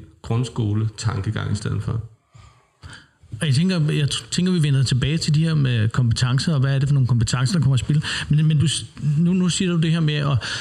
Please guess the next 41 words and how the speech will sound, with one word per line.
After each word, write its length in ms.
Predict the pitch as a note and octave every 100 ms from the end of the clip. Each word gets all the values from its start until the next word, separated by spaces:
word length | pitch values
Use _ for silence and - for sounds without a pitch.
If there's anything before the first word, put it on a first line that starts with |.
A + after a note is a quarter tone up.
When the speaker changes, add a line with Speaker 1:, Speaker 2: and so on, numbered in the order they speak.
| -
Speaker 2:
at, 220 | B2+ B2 C3+
øh, 240 | A#2+ A#2+ B2
at 100 | B2
skabe 300 | - C#3 D3
et 80 |
sprog, 360 | - - D#3 D#3
og 100 | D#3
nu, 140 | D3+ B2+
nu 320 | - C#3+ E3
nævnte 280 | D#3+ D#3+ E3+
du 40 |
nogle 180 | D3+ F3
af 60 | F3+
de 120 | E3+
her 420 | D#3 D3+ C3+ A#2+ G3+ -
måder, 380 | C#3+ C3+ D3 E3+
man 160 | C#3
kunne 140 | C3 A#2+
arbejde 380 | A#2+ C3 B2+
med 100 | C3
projektbaseret 640 | B2+ C3 C#3+ C3+ D#3 C#3+ B2+
læring, 360 | A2+ A2 C#3 C3 - -
med 100 | C3+
autentiske 800 | - B2+ - - F3+ - - -
problemer, 500 | C#3 C3+ B2+ C3 C#3+ B2+ - - - -
øh, 280 | D#3 C3+ A#2+
og 160 | B2+ A2
komplekse 580 | B2 A2 C#3 D3+ - E3+
problemer. 480 | D#3 C#3 C3 C3+ B2 - G#2+ F#2+
Speaker 1:
Mm. 100 | C#3
Speaker 2:
Kunne 200 | - D3+
du 80 | B2+
prøve, 220 | D#3 G3+ E3
eller 160 | C#3+ A#2+
kunne 200 | C#3 D#3+
en 100 | F3+
af 60 |
jer 80 | E3
prøve 220 | A#2 E3+
at 60 | F3+
folde, 340 | F3 C#3+ C#3